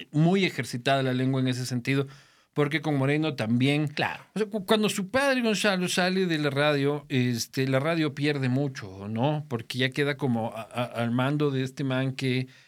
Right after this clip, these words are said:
Speaker 1: también tenemos que mandarle un afiche de, de, de Boscán para que lo pegue en su cuarto, en su baño, o en el techo de su cuarto. El,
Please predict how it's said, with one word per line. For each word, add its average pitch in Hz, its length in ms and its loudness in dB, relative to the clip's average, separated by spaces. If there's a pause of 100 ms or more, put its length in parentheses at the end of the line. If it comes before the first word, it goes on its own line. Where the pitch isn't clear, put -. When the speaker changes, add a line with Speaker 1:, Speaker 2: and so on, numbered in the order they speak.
(160)
Speaker 1:
también 139 680 2 (260)
tenemos 127 320 2
que 143 80 -4
mandarle 131 300 2
un 123 80 -2
afiche 127 360 -4
de, 107 440 -2 (440)
de, 117 320 0
de 117 120 -2
Boscán 127 400 0
para 127 240 0
que 113 80 -6
lo 107 180 -4
pegue 120 640 0
en 104 160 -4
su - 180 -14
cuarto, 143 500 -2
en 123 100 0
su 123 120 -4
baño, 156 480 2
o 147 120 -4
en 123 60 -2
el 113 120 -4
techo 135 360 0
de 113 120 -4
su 120 160 -8
cuarto. 147 420 -2 (580)
El, 117 920 0